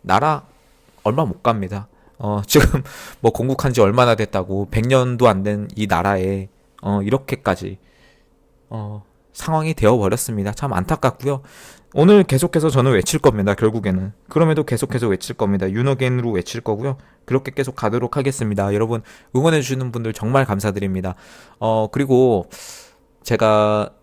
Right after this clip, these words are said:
최근에 멤버십 많이 광고하고 있습니다. 왜 광고하냐면, 어, 이 우파 유튜버들에 대한 그 노골적인 알고리즘 만지기나, 어, 너무나 심한 그런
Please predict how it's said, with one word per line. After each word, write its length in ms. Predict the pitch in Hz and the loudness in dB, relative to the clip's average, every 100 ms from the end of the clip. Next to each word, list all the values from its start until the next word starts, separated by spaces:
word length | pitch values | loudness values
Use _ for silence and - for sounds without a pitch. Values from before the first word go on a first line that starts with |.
| _ _ _ | _ _ _
최근에 260 | - 147 127 | -4 -2 0
멤버십 400 | 92 120 147 131 | 2 2 2 2
많이 300 | 82 90 90 | -2 -2 -4
광고하고 380 | - 104 110 95 | -2 2 2 2
있습니다. 360 | - 92 87 | -2 -4 -2
왜 140 | 87 123 | 0 0
광고하냐면, 720 | 95 90 101 95 92 127 107 - _ _ | -2 -2 -2 -2 -4 -6 -8 -14 _ _
어, 120 | 101 98 | -6 -6
이 60 | |
우파 300 | 101 104 131 | -6 -4 -2
유튜버들에 680 | 117 - 127 123 117 117 117 | -2 -2 0 2 0 -2 -2
대한 280 | 110 101 104 | -2 -4 -6
그 140 | 110 98 | -6 -2
노골적인 480 | 95 127 131 117 104 | 0 0 0 -2 -2
알고리즘 460 | 90 101 101 104 | -2 -2 -4 -4
만지기나, 640 | 98 85 92 110 98 131 113 - - _ - | -6 -6 -6 -6 -4 -6 -8 -14 -20 _ -8
어, 120 | 135 | -4
너무나 240 | 131 156 147 | -4 -4 -6
심한 500 | - 226 190 175 156 | -6 -4 -2 -2 -2
그런 680 | 123 113 110 107 95 - | -2 -2 -2 -6 -8 -10